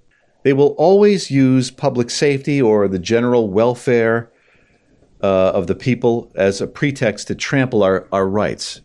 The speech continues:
It's always about the public health. That's how we got Obamacare. The general welfare clause of the Constitution, Article one, Section eight.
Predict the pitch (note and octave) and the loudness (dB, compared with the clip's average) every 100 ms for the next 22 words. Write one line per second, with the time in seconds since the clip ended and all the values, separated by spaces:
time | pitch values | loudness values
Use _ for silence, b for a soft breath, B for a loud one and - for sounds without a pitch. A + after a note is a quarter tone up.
0 | _ - - F3 G3 F#3 D3+ C#3+ A2+ - | _ -12 0 2 4 2 -2 -2 -6 -6
1 | C3+ B2 - A#2+ - B - G3+ G#3 F#3 | -4 -4 -4 -6 -6 B -14 -2 0 2
2 | F3+ E3+ D#3+ F3 E3+ B2 C2 - _ _ | 2 2 0 0 -2 -2 -8 -10 _ _
3 | _ _ _ _ A#2+ G#2 E3 F#3 F3 D3+ | _ _ _ _ -8 0 2 4 2 4
4 | E3 F3 D#3+ G2+ F#2 G#2+ F2+ G2+ A2+ A#2+ | 2 2 2 0 0 0 0 0 -2 -4
5 | C3 B2+ C3 B2 D#3+ D#3+ G#2+ D#2+ G#2+ C#3 | -2 -4 -4 -4 -2 -2 -2 -2 -2 0
6 | C3+ C#3 C3+ C#3 - D3 D#3 A#2 | 2 2 0 -2 -2 -2 0 -2